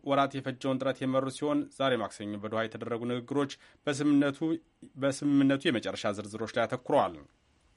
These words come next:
ትላንት ሰኞ የዩናይትድ ስቴትስ ፕሬዚዳንት ጆ ባይደን ስምምነቱ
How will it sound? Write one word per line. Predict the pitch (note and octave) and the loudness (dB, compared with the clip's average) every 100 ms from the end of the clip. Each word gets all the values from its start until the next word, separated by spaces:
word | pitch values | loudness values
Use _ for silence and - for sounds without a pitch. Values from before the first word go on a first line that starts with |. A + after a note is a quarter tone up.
| _ _ _ _ - - - _ _ | _ _ _ _ -20 -20 -20 _ _
ትላንት | D#3 D#3 D3+ | 4 4 6
ሰኞ | D#3+ D3 | 4 4
የዩናይትድ | D3 D3 C#3 | 6 4 2
ስቴትስ | - D3+ C#3 | -2 -2 0
ፕሬዚዳንት | D3 C#3+ C#3+ C#3 | 0 4 4 4
ጆ | D3 | 4
ባይደን | C#3+ C#3 D3 C#3+ | 4 4 2 0
ስምምነቱ | D3 C#3+ C#3 | 2 4 4